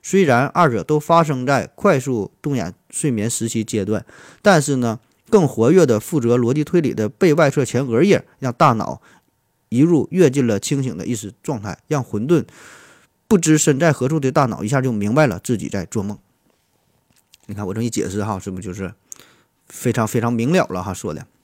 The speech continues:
下一个问题，张铁林灵域上升，灵域上邪提问说：“谢谢盒子哈，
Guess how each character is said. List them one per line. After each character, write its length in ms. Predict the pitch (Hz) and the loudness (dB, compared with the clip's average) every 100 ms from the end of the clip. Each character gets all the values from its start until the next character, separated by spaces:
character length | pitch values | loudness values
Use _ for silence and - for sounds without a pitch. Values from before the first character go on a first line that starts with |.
| _ _ _ _ _ _ _ _ | _ _ _ _ _ _ _ _
下 200 | - 117 | 0 0
一 40 | |
个 40 | 98 | 0
问 80 | 92 | -4
题， 120 | 90 | -8
张 200 | - 131 | -4 -2
铁 120 | 120 | -2
林 200 | 92 101 | -4 -4
灵 200 | 101 98 | -6 -4
域 80 | 123 | -6
上 220 | 113 120 | -6 -6
升， 200 | 107 104 98 _ _ _ - | -6 -8 -10 _ _ _ -20
灵 240 | - 107 135 | -12 -8 -6
域 40 | |
上 220 | 139 151 | -4 -6
邪 260 | 101 101 123 _ | -4 -2 -2 _
提 120 | - | -12
问 140 | 98 92 | -10 -8
说 240 | - - - _ _ _ _ _ | -12 -14 -18 _ _ _ _ _
：“谢 200 | - 156 | 0 2
谢 100 | 123 | 2
盒 180 | - 92 | 0 -4
子 160 | 107 | -4
哈， 140 | 90 | -8